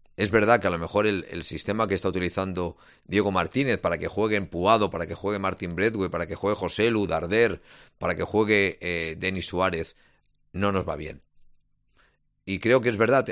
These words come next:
es posible que en casa sí, porque el rival, eh, te deja más la iniciativa. Pero cuando te sale un rival como nos salió ayer Valladolid, que te jugaba por las bandas, porque lo nuestro con las bandas es, es una auténtica banda.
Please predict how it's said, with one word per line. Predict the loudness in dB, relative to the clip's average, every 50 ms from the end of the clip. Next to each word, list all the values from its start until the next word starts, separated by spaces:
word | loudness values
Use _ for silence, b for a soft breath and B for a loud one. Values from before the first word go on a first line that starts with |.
| -10 -8 -6
es | -6 -2
posible | 0 0 0 2 2 0 0
que | 0 -2
en | -4 -2
casa | 0 0 0 0 -2
sí, | -4 -2 -2 -2 -2
porque | -2 -4 -4 -4
el | -6 -6
rival, | -4 0 2 4 6 6 4 2 0 -6 _ _ -14 -14 _ b b b b b b b b b b b _ _ -10
eh, | -8 -6 -6 -6 -6
te | -6 -4 -2 0
deja | 0 0 0 0
más | 0 2 2 2 2 0
la | -2 -4
iniciativa. | -4 -4 -6 -6 -6 -4 -2 -2 -2 -2 -4 -8 -12 -16 b b b b b b b _
Pero | 0 2 2 2 4
cuando | 2 2 0 2 2 2 2 2 2 2 0 -4 b b b b b b b
te | -6 0
sale | 2 4 4 4
un | 2 2
rival | 4 6 6 6 4 2
como | -2 -4 -2
nos | -4 -4 -4
salió | -2 -2 0 0
ayer | 0 0 0 0 0
Valladolid, | 0 -2 -2 -2 -2 -2 0 2 0 0 0 -4
que | -8 -10
te | -10
jugaba | -10 -8 -4 -2 0 2 2 0
por | 0 -2 -4 -4
las | -4 -6
bandas, | -4 -4 -4 -4 -4 -6 -8
porque | -10 -12 -10 -10 -8
lo | -8 -8
nuestro | -6 -6 -6 -4 -4 -6 -4
con | -4 -4 -4
las | -4 -6 -6
bandas | -6 -6 -6 -4 -6 -4 -4 -4
es, | -4 -4 -4 -6 -8 -10
es | -10 -8 -6
una | -4 -4
auténtica | -6 -6 -8 -12 -12 -12 -12 -12 -10
banda. | -8 -8 -8 -10 -12 -14 -16